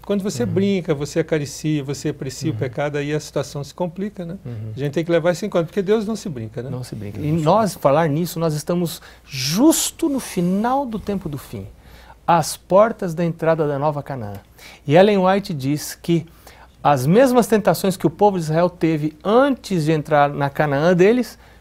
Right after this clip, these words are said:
Speaker 2: vai assediar o povo de Deus antes de entrar na, na nova terra, na Canaã celestial. Qual foi essa tentação que o povo de Israel teve e caiu antes,
Speaker 1: Pastor,
Speaker 2: já às
Speaker 1: isso
Speaker 2: portas
Speaker 1: aqui,
Speaker 2: da
Speaker 1: olha, é
Speaker 2: Canaã?
Speaker 1: muito sério. Eu quero dizer pro senhor que eu me preocupo. A fornicação, né, entre o,
Speaker 2: Uhum.
Speaker 1: os jovens de Israel.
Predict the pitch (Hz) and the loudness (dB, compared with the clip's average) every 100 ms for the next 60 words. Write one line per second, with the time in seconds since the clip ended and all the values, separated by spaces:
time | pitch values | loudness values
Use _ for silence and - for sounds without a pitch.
0 | _ _ 127 113 127 175 226 208 - 160 | _ _ -12 -6 2 4 4 2 0 0
1 | 135 175 170 185 170 147 131 147 165 139 | 2 2 2 -2 -2 -2 -2 -2 -2 0
2 | 180 202 - 156 156 180 135 170 175 151 | 0 -2 -6 -12 -12 -10 -4 -4 -4 -4
3 | 156 160 160 151 139 143 135 135 139 131 | 0 0 0 -2 -4 -6 -4 -2 -2 -4
4 | - 135 131 123 131 120 127 - 120 - | -4 -6 -4 -6 -6 -6 -6 -8 -10 -6
5 | 101 - - - - - 214 269 285 - | -8 -8 -16 -20 -18 4 8 8 6 2
6 | 226 202 190 208 190 156 196 196 190 165 | 2 2 0 0 0 -2 -2 -2 -2 -4
7 | - - - 143 - 185 160 139 165 165 | -6 -20 -12 -6 2 2 2 2 0 2
8 | 180 175 175 196 202 233 170 170 254 254 | 2 2 2 2 6 6 8 6 2 -2
9 | - _ - - _ - 214 254 220 143 | -12 _ -20 -20 _ 2 4 4 2 2
10 | 208 160 110 - - 135 190 165 - 220 | 4 4 0 -8 -10 2 4 4 6 6
11 | 190 185 170 170 202 - - 127 131 139 | 8 6 6 6 4 0 2 2 2 0
12 | 175 170 147 156 160 - 165 170 165 160 | 0 0 -2 -2 -2 0 0 2 0 0
13 | 160 151 - 139 - 147 - 185 180 160 | 0 -2 -2 -6 -4 -4 2 2 2 -2
14 | 127 - 131 123 127 135 143 135 117 139 | -2 -4 -4 -4 -4 -4 -6 -8 -6 -6
15 | 110 143 135 123 131 123 143 120 107 | -4 -2 -2 -6 -10 -10 -8 -8 -10